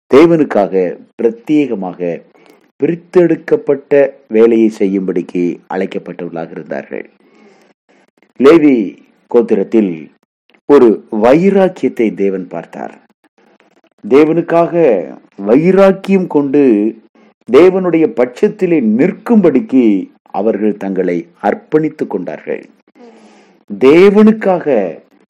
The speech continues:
வைராக்கியம் கொண்டு நிற்கக்கூடிய லேவியர்கள். மற்ற கோத்திரத்தாரை விட அதிக பக்தி வைராக்கியம் இந்த லேவி கோத்திரத்தாருக்கு இருந்ததை தேவன் பார்த்தார். ஆகவே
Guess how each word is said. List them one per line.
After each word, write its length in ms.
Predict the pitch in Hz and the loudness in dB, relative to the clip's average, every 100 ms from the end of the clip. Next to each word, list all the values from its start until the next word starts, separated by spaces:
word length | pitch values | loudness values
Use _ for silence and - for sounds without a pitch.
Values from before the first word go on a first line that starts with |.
| _ _ _ _ _ 85 90 | _ _ _ _ _ -18 0
வைராக்கியம் 880 | 135 180 214 214 220 214 208 196 175 | 2 4 4 4 4 2 0 0 -2
கொண்டு 220 | 165 147 | -2 -2
நிற்கக்கூடிய 580 | 131 113 120 120 110 104 | -2 -2 -4 0 0 0
லேவியர்கள். 520 | 95 90 87 - - - _ _ _ _ _ _ _ _ | -2 -4 -6 -8 -16 -20 _ _ _ _ _ _ _ _
மற்ற 420 | 87 101 107 127 117 98 | -10 -8 -2 2 4 2
கோத்திரத்தாரை 760 | - 156 170 180 165 147 135 120 | 0 -2 0 -2 -2 0 2 0
விட 240 | 101 156 220 131 107 190 - _ _ _ _ _ - | 0 2 2 2 2 -2 -6 _ _ _ _ _ -6
அதிக 540 | 101 131 156 226 202 214 113 | -4 -2 0 0 2 0 0
பக்தி 420 | 135 - _ 196 | 0 -2 _ -6
வைராக்கியம் 920 | 107 107 143 170 160 131 - 135 107 104 107 _ _ | -4 -2 0 0 0 -2 -2 0 0 -4 -8 _ _
இந்த 200 | 107 98 82 85 | -4 -4 -6 -4
லேவி 340 | 98 175 202 | 0 2 0
கோத்திரத்தாருக்கு 880 | 214 147 135 123 113 113 107 92 101 87 85 | -2 -2 -2 -4 -4 -4 -6 -6 -8 -8 -6
இருந்ததை 500 | 107 135 120 104 98 80 | -4 0 0 0 -4 -4
தேவன் 340 | 95 95 90 | -6 -6 -8
பார்த்தார். 520 | - 82 76 - 57 - _ _ _ _ _ _ _ _ _ - | -10 -12 -10 -12 -12 -14 _ _ _ _ _ _ _ _ _ -6
ஆகவே 420 | 95 87 76 87 | -2 -2 -4 -4